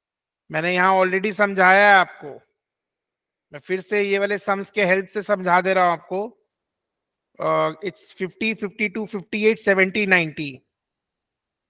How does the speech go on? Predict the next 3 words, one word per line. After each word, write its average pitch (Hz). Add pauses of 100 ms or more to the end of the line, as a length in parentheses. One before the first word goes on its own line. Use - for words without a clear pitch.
(320)
It's -
fifty, 208 (2500)
fifty-two, 214